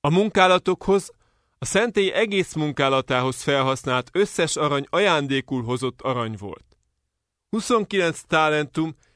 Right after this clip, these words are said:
és hétszázharminc sekel a szent sekel szerint. Az ezüst pedig, amelyet a közösség számba vett tagjai adtak, száz talentum és ezerhétszázhetvenöt sekel volt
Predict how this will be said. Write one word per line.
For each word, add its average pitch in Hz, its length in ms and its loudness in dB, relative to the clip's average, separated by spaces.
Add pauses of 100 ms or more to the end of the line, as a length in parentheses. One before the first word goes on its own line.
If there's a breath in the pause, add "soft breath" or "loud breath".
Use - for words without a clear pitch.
(200)
és - 180 -10
hétszázharminc 160 1040 -2
sekel 151 520 -2 (200)
a 139 100 -6
szent 202 320 0
sekel 123 440 -2
szerint. 107 600 -10 (840)
Az 143 160 -4
ezüst 214 360 2
pedig, 185 280 0
amelyet 151 360 2
a 135 60 -2
közösség 170 600 -2
számba 175 440 2
vett 139 240 -2
tagjai 123 400 -2
adtak, 151 500 -2 (540)
száz 196 460 2
talentum 151 720 0 (320)
és - 140 -8
ezerhétszázhetvenöt 170 1600 0
sekel 127 500 -2
volt 139 320 -2